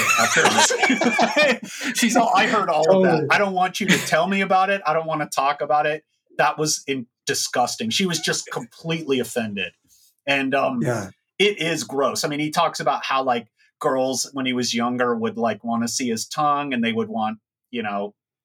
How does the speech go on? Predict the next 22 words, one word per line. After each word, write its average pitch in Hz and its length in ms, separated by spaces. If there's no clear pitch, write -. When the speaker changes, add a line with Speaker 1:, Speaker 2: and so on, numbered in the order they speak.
Speaker 1:
him 107 200
to - 140
perform 120 520
on 117 220
them 117 400
and 107 120
how 113 140
they 110 120
were 110 200
all 202 140
attracted 127 440
to 120 60
him 113 100
because 113 220
of 107 100
his 113 100
tongue. 131 320
I 185 80
don't 147 180
believe 120 460
that 110 300
for 104 300